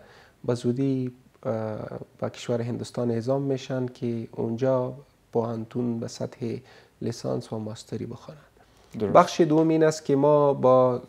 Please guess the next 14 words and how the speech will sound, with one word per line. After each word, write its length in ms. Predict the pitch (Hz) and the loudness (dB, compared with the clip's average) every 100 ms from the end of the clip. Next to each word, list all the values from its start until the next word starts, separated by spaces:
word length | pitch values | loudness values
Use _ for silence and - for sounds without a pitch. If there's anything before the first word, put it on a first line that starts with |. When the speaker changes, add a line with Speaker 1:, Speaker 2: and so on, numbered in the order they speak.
| - | -8
Speaker 1:
اه، 280 | 117 113 113 | -4 -2 -4
پوهنتون‌های 520 | - 117 117 120 127 | -2 -4 -2 0 0
داخلی 380 | 117 110 117 120 | 0 -2 -4 -4
هم 280 | 120 123 113 _ - | -4 -6 -6 _ -12
تفاهم 320 | 117 120 117 | -6 -4 -2
نامه‌هایی 420 | 117 117 127 147 | 0 0 0 0
داشتیم 360 | 143 139 147 135 | 0 -2 -6 -6
که 100 | 117 | -6
در 120 | 123 | -8
سال 300 | - 123 120 | -4 -2 -2
سیزده 500 | - - 113 120 120 | -8 -8 -6 -2 -2
نود 300 | 117 113 113 | -2 -4 -4
و 60 | |
هشت 360 | 120 143 139 | 0 2 2